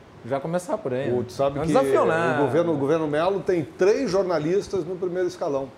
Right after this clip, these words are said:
Speaker 2: É, sou eu na Habitação e Regularização Fundiária,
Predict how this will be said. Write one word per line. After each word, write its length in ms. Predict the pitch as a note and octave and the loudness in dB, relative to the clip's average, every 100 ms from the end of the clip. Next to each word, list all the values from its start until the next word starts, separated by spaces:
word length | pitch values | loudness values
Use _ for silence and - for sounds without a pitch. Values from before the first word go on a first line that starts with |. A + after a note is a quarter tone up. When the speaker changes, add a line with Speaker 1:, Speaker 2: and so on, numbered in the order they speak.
| - - - - | -20 -20 -20 -10
Speaker 2:
É, 220 | B2+ C3 | -8 -8
sou 320 | C3 C#3+ C3 | -6 -2 2
eu 280 | C3+ D#3+ D#3 | 2 2 -2
na 200 | D3 C3+ | -4 -4
Habitação 580 | C3 C3+ C3+ A#2+ - C#3 | -4 -4 -4 -6 -6 -8
e 40 | B2+ | -6
Regularização 580 | C3 B2+ A#2+ B2 C#3 | -6 -6 -6 -8 -10
Fundiária, 600 | C3 C#3+ B2 C#3 E3+ F#3+ | -10 -8 -4 -2 -2 -4